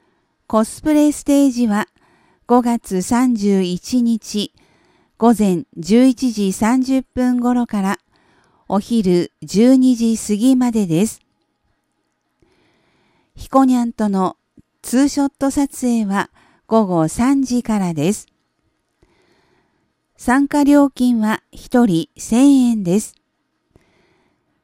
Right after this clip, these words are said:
参加希望の方は、彦根観光協会の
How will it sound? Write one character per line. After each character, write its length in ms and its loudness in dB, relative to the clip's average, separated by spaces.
参 340 -2
加 180 -4
希 160 -4
望 240 0
の 160 -2
方 320 -4
は、 240 -4
彦 320 -2
根 180 -2
観 260 -2
光 360 -2
協 260 0
会 320 -4
の 300 -4